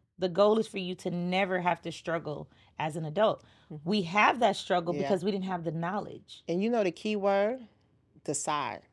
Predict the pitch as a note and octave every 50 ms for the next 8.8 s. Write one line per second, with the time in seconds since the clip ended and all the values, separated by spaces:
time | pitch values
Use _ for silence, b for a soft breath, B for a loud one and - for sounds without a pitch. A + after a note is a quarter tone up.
0 | _ - D#3 - - - C#3+ C3+ D3 F3 G3 G#3 B3 A#3+ - B3 A#3 G#3+ G#3 G#3
1 | - G3+ F#3+ F3 E3+ F3+ E3 F#3 F3 - - A3+ A#3 G3+ F3 B2+ C#3+ D#3 D#3 C#3+
2 | C#3 - - - - _ _ _ _ - F#3+ G#3+ A#3+ C4 B3 - A#3 A3 G#3+ G#3+
3 | G#3 F3+ F#3+ F3+ F#3 F3+ F3 F#3 F3 - - G#3 G#3+ G3+ F3+ E3+ D#3+ D#3 D#3 D3+
4 | - - - _ _ _ _ _ _ - F#3 F#3 F#3 F3+ F3+ F3 F3 E3+ E3+ E3+
5 | - F#3+ F#3+ G#3+ G#3+ G3 F3+ F3 F3+ F3+ F3 F3 F3+ G3 G3 F#3+ E3+ F3+ F3 F3+
6 | G3+ A3+ A3+ F#3 F3 D3+ D3 C#3+ C#3+ D3+ D#3 E3 - G3 F3 F3 E3 E3 D#3+ D#3
7 | - E3+ E3 F3 E3 E3 D#3 D#3+ F3+ F3 D#3+ D#3+ D3+ - D#3+ D#3+ D3+ B2+ D3+ E3+
8 | G#3 - - F3 D3+ - - D3 C#3+ - - - D3 C#3 C#3 D3+